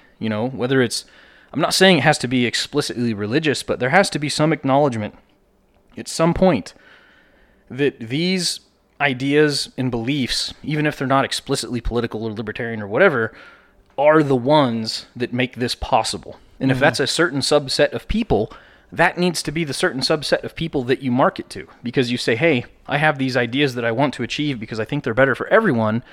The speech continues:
Speaker 1: Therefore, I need to go to this audience and say, 'Hey, <clears throat> you guys, we have a lot in common. Let's come do these ideas because they're even good for the people who don't like them.'"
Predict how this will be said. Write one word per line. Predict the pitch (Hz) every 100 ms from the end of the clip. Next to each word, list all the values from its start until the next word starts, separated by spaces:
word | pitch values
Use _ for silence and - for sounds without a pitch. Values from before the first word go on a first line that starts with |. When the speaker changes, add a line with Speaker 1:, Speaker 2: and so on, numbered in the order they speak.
| - - _ _
Speaker 1:
Therefore, | - 160 147 143
I |
need | 151 143
to |
go | 131
to | 135
this | 120 165 -
audience | 123 113 104 117 - -
and | 117
say, | 135
'Hey, | 117 160 107 - - _ _ _ _ _ _ -
<clears throat> | 147
you | 160
guys, | 165 156 104
we | 139
have | 131
a |
lot | 127 135
in | 120
common. | 170 156 110 123 _ -
Let's | 110
come | - 160
do | 143 135
these | 196 190
ideas | 113 104 107 117
because | - 127 143 127
they're | 175
even | 202 185 185
good | 175 170
for | 160
the | 147
people | 170 147
who | 139
don't | 143 131
like | 156 -
them.'" | 78